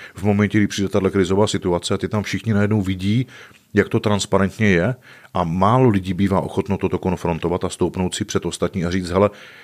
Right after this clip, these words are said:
tak jsme tady tři roky žili v nějakém blahobytu, ale ve skutečnosti jsme si to dovolili jenom proto, že nám zákazníci byli ochotní platit, a teď najednou nejenom, že mizí zákazníci nebo jejich ochota nebo schopnost platit,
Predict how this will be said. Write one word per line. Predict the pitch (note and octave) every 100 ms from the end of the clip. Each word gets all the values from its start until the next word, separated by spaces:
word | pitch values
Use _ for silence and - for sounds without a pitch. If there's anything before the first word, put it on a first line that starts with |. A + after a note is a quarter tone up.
| -
tak | F#2
jsme | - G#2+
tady | A2+ A#2
tři | -
roky | G#2 -
žili | F#2+ G#2
v | G2+
nějakém | G2+ F#2+ G#2+
blahobytu, | G2 F#2 F2+ F#2+ A2+ C3 _ _ _ _ _ _ _ - - _ _ _
ale | F#2+ F#2 G2 G2+ G2+
ve | F2+
skutečnosti | - G2+ G2+ A2 - A2+ G#2
jsme | - G2+
si | G#2+
to | A2
dovolili | F#2+ F#2 G2+ F#2+
jenom | G2 G#2+
proto, | G#2 G2+
že | G#2 G2+
nám | G2+
zákazníci | F2+ F2+ G#2 G2+ G#2 F#2+
byli | F#2+
ochotní | D#2+ G#2 A2+
platit, | G2+ E2 A#2 B2+ - _ - - - - -
a |
teď | - G#2
najednou | G#2+ G#2 G#2+ A2
nejenom, | G2+ A2+ G#2
že | G2+
mizí | G2+ A2
zákazníci | G2 F2+ G2 F2 F#2 A2+
nebo | G2+ G2
jejich | G#2 G2+
ochota | G2+ - G#2
nebo | G#2 G#2
schopnost | - F#2 F#2 F#2+
platit, | - E2+ - A2+